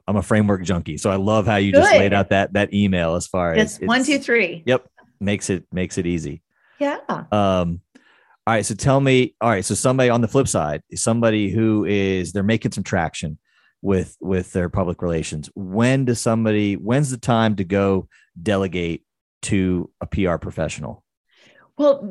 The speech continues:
Speaker 2: that's a great question because the fact is, and this makes me a bad salesman, right? So I hope, I hope
Speaker 1: <laughs>
Speaker 2: Allenberg's covering his ears somewhere 'cause he's gonna tell me I'm, I'm losing an opportunity here. You don't need a publicist probably for a while. And by you, I mean the royal you of your listeners here. There's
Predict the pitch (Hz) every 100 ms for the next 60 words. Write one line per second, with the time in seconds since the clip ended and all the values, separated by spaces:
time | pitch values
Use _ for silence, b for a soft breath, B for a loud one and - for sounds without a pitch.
0 | 214 302 440 466 403 226 294 302 330 285
1 | 262 240 240 233 262 220 220 220 226 247
2 | 240 247 240 - 220 214 196 190 196 -
3 | - 190 165 165 - - - - 196 180
4 | 180 - 202 196 240 233 208 208 240 233
5 | - 202 202 202 - 139 202 196 190 190
6 | 190 180 180 180 170 151 139 202 190 185
7 | 180 165 - - 196 180 170 190 170 165
8 | 165 - 180 170 190 262 285 277 254 226
9 | 226 240 226 - B B 196 247 311 294
10 | 233 240 220 196 185 - - - 175 180
11 | 165 170 165 - 160 151 147 - - 190
12 | 190 220 208 190 185 180 190 202 190 185
13 | 180 180 170 170 - 175 180 - 160 160
14 | - - 165 180 185